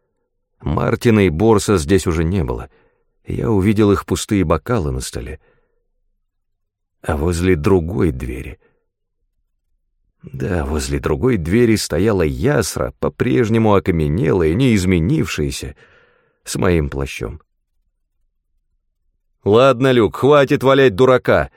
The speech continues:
крикнул я. «Давай лучше обсудим наши дела».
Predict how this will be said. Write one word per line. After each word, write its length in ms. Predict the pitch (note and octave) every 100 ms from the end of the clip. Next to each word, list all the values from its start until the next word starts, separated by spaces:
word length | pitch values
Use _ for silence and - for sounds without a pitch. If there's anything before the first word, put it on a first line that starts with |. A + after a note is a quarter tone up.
| _ _ -
крикнул 440 | G2+ E2+ - C#2
я. 220 | A#1+ B1+ _ _ _ _ _ _
«Давай 340 | - - D#3
лучше 300 | D3+ D3+ -
обсудим 460 | C3+ - D3 C3+ C3+
наши 240 | C3 B2
дела». 400 | A#2 B2 G#2 D2+